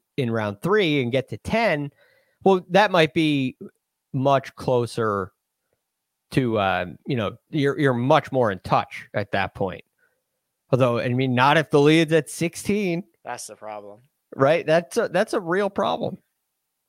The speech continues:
Speaker 1: So I, I think fifteen is, should be expected. And I wouldn't be surprised if it went, if, if Koepka took it beyond fifteen.
Speaker 2: Just through the third round.
Speaker 1: Through the third round, right. But I'm trying to get a sense of where you,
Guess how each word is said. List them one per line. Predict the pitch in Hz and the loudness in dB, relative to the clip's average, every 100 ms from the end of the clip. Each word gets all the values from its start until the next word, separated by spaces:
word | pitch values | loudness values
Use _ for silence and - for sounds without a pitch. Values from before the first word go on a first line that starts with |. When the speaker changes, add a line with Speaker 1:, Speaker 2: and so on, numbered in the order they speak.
| _ _ _ _ _ | _ _ _ _ _
Speaker 1:
So | - - 123 107 - | -4 0 2 0 0
I, | 147 165 | 0 2
I | 170 | 0
think | 240 185 | 0 -6
fifteen | - 170 - - 139 117 | -2 -2 0 -2 -2 0
is, | 104 95 90 - - _ _ _ _ _ - 147 | -2 -4 -8 -12 -18 _ _ _ _ _ -8 -4
should | - 131 | 0 0
be | 120 | 0
expected. | 98 - - - 117 - - - _ _ _ _ _ _ _ _ 113 | -4 -6 -12 -2 -2 -2 -10 -14 _ _ _ _ _ _ _ _ -2
And | 120 | 0
I | 107 | 2
wouldn't | 110 131 120 | 2 2 0
be | 107 | -4
surprised | - - 104 98 90 - | -6 -6 -2 0 -2 -6
if | - | -6
it | 87 | -6
went, | 82 95 - | -2 -4 -2
if, | 107 - - | -6 -6 -6
if | 107 - | -6 -2
Koepka | - 107 113 | -2 -2 -4
took | - 101 | -6 -6
it | 113 | -6
beyond | 104 95 90 92 | -2 0 0 -2
fifteen. | 95 95 - 87 87 - _ _ _ _ _ _ _ | -6 -8 -6 -6 -6 -14 _ _ _ _ _ _ _
Speaker 2:
Just | 175 175 - | -6 -4 -6
through | 147 | -12
the | 120 | -12
third | 127 113 | -12 -10
round. | 107 87 - - | -12 -16 -18 2
Speaker 1:
Through | 170 | 2
the | 139 | 2
third | 127 151 143 | 2 4 6
round, | 117 98 98 _ _ | 4 0 -4 _ _
right. | 127 104 - _ _ _ _ | 0 0 -2 _ _ _ _
But | 220 | 4
I'm | 220 220 | 4 4
trying | 269 262 | 4 4
to | 175 | 4
get | 160 | 4
a | 135 | 4
sense | - 147 139 143 | 2 2 2 0
of | 110 | 0
where | 104 117 117 | 2 2 4
you, | 113 104 | 2 0